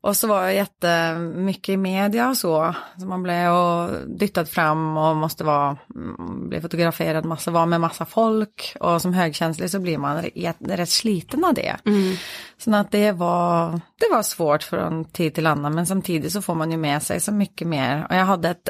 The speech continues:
Speaker 1: ett träd som jag satt i mycket. Som var ett stort bökträd och som hade en, en gren som var jättehögt upp på trädet, som ingen andra klarte att komma upp i det.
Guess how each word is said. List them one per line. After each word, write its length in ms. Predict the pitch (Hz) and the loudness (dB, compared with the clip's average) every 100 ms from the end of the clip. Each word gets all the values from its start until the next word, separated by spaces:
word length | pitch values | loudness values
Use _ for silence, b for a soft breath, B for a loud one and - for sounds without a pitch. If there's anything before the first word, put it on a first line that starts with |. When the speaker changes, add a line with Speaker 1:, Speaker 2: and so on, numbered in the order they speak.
| - | -4
Speaker 1:
ett 360 | 170 - - - | -4 -4 -8 -8
träd 560 | - 277 294 220 185 170 | 0 2 4 4 2 -2
som 200 | - 180 | -2 -2
jag 180 | 175 | 0
satt 360 | 175 151 - - | 0 -2 -8 -8
i 40 | |
mycket. 400 | 160 160 - 170 - B B B B B B - | -6 -6 -4 -6 -6 B B B B B B -8
Som 140 | 175 | -2
var 100 | 160 | 0
ett 60 | 160 | 0
stort 440 | - 202 196 196 | 0 0 -2 -2
bökträd 540 | 175 147 - - 151 151 | -2 -2 -2 0 2 2
och 100 | 160 | 0
som 140 | 170 | 2
hade 200 | 170 156 | 2 2
en, 200 | 165 160 | 0 -2
en 180 | - 170 | 0 2
gren 380 | 180 226 208 180 | 4 4 4 2
som 160 | - 175 | 0 0
var 60 | |
jättehögt 580 | 170 170 - 165 160 - | 0 -2 -4 -2 -2 0
upp 220 | 285 277 | 0 0
på 120 | - | -4
trädet, 340 | 269 - 127 151 | -2 0 0 0
som 220 | 180 170 | -2 -2
ingen 220 | 143 175 | 0 2
andra 320 | 170 151 131 | 2 0 -4
klarte 600 | 170 - - - 165 - 147 | -6 -10 -6 0 0 0 -2
att 200 | 156 - | -2 -2
komma 260 | 170 196 | 0 2
upp 180 | 214 - | 0 -2
i 40 | 147 | -4
det. 200 | - | -4